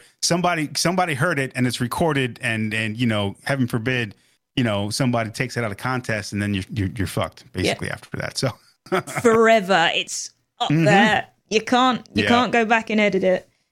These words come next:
Speaker 2: Yeah. Um,
Speaker 1: Nope.
Speaker 2: so you said you started around two thousand seventeen, um,
Speaker 1: Mm-hmm.
Speaker 2: working on, on Twitch. Uh,
Speaker 1: Mm-hmm.
Speaker 2: I was, I, I, I'm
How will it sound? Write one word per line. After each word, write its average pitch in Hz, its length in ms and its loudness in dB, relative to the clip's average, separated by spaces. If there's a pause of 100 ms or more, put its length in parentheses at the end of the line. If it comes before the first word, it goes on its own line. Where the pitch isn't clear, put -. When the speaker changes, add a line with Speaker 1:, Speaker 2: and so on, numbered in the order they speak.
(160)
Speaker 2:
Yeah. 226 420 4
Um, 269 60 4
Speaker 1:
Nope. - 180 -2
Speaker 2:
so 285 200 2
you 269 300 2
said 320 220 -2
you 294 60 -6
started 269 320 0
around 233 720 2 (220)
two 247 200 -2
thousand 214 720 2
seventeen, 208 760 2 (380)
um, 160 260 2
Speaker 1:
Mm-hmm. 135 240 2 (320)
Speaker 2:
working 185 420 2
on, 165 380 -2 (920)
on 170 160 -2
Twitch. - 680 -2 (300)
Uh, 175 440 4
Speaker 1:
Mm-hmm. 139 200 0 (120)
Speaker 2:
I - 20 -6
was, 214 140 -6
I, - 200 -12 (220)
I, - 180 -6 (360)
I'm - 180 -4